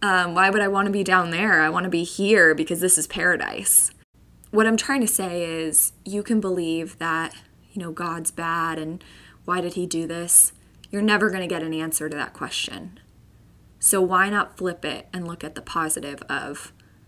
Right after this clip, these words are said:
"I know this sucks that we have to live without her, but God knows what he's doing, and there is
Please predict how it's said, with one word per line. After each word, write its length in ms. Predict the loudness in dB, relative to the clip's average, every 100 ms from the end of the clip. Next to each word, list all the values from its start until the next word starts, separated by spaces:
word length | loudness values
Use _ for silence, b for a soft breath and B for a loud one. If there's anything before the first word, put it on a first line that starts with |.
| b b _ -20 -20 -20 _ -20 -20 -20 -20 -6
"I 100 | -4
know 160 | 0 -2
this 180 | 0 4
sucks 560 | 6 6 2 0 0
that 160 | 0 0
we 100 | -2
have 120 | -4
to 100 | -4
live 200 | -6 -6
without 380 | -6 0 0 0
her, 320 | 0 0 -2 -8 -20 -20 _ _ _
but 380 | -2 -2 -2 -8 -14 -20 _ _ _ _ _ _ -20 -20 -12
God 380 | 4 6 6 4
knows 320 | -6 -4 -2
what 120 | -2 -2
he's 240 | -2 -2
doing, 520 | -4 -4 -4 -4 -4
and 180 | -4 -4
there 220 | -2 -2
is 300 | -2 0 -2